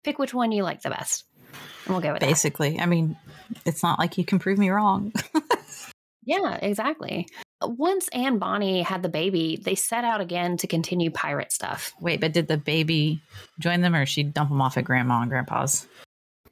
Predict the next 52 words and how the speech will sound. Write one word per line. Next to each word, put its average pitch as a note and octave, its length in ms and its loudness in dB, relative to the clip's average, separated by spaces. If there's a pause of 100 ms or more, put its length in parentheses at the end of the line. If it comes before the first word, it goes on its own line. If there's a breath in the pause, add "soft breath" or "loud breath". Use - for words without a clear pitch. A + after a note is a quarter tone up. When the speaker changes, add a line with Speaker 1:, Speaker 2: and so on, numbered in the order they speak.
(160)
Speaker 1:
I C#4 120 -2
have D#3+ 180 -2
no D#3+ 160 0
idea. D3 360 -2 (640 loud breath)
Maybe G3+ 280 0
it F#3 60 0
was F3+ 100 0
a F3 60 -2
part F3 200 -4
of E3 80 -2
the D3+ 80 -6
crew. D3 400 -2 (560)
Swab B3 340 -4
the B3 80 0
poop A3+ 300 -2
deck, - 300 -6
baby. E3+ 360 0 (480 loud breath)
I C4 60 -6
kinda F4+ 200 -2
questioned A3 420 -2
that E3 160 -4
too, F#3 360 0 (140)
uh, F3+ 400 2
what F3 260 -2
she F3+ 160 -2
did D3+ 220 -2
with F3+ 140 2
her G3+ 100 0
baby, B3 420 0 (200)
but, G3+ 200 0
um, G3+ 300 0 (580)
I F#3+ 120 -2
guess A3+ 160 0
it G#3 80 0
wasn't F3+ 160 0
important. D#3+ 580 -2 (640)
Speaker 2:
I A3+ 40 0
mean, B3 220 2
on A#3+ 120 4
the A3+ 80 2
one A#3 160 2
hand, G#3+ 220 4
I F#3+ 60 2
can F#3 180 -2
see F3+ 160 2
that D#3+ 240 0
pa-, D#3+ 140 4 (120)
babies D#3 300 0
probably D3+ 240 2
weren't D3+ 160 2
really D3+ 180 4
important. D3 380 2